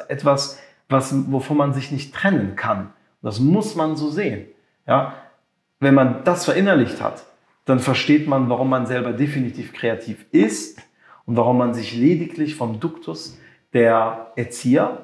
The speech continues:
oder der erziehenden, beeinflussenden Person um einen herum, das können aber auch Freunde sein, zum Beispiel im gleichen Alter,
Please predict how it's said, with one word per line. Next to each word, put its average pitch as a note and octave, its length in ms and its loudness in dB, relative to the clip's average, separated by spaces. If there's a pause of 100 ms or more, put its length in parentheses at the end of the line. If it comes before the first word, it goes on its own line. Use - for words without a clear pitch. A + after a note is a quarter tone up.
(160)
oder G#2+ 180 -6
der A#2 180 -4
erziehenden, C#3 720 -2
beeinflussenden C3+ 840 -4
Person A#2+ 460 0
um C#3 120 -2
einen A#2+ 220 -2
herum, B2+ 360 -2
das - 180 -6
können B2 180 -6
aber G#2+ 140 -6
auch A#2 120 -8
Freunde C3 400 -2
sein, E3 260 -4
zum F#3 140 -12
Beispiel - 280 -10
im B2+ 60 -2
gleichen G#2+ 320 -6
Alter, C3 400 -4